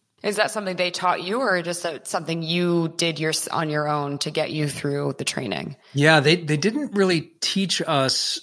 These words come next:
Speaker 2: um, in any specific way other than training was a forcing function for that? Like, you very quickly realized <laughs> that man, if I focus on the entirety of these events or the entirety of training, I'm never gonna make it. I have to,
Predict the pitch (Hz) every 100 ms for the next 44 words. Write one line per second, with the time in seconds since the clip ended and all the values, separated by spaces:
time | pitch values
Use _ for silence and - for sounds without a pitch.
0 | - 135 120 113 110 107 - _ _ -
1 | - - 139 127 - 143 139 135 131 139
2 | - 135 - 127 113 127 127 135 135 127
3 | 131 123 123 117 - - - 139 143 131
4 | 113 113 - 127 120 123 110 - 120 -
5 | 117 107 - 120 113 107 98 117 110 -
6 | 120 113 - - - 143 147 - 143 139
7 | 123 117 123 120 113 110 107 - - 175
8 | - - 135 - - - - 131 131 123
9 | 135 - 143 143 - 151 127 120 120 -
10 | 131 120 - 135 131 123 117 113 117 131
11 | 135 - 120 113 - 127 117 107 - 123
12 | 127 110 113 110 107 104 107 107 127 123
13 | 120 104 113 107 - 107 101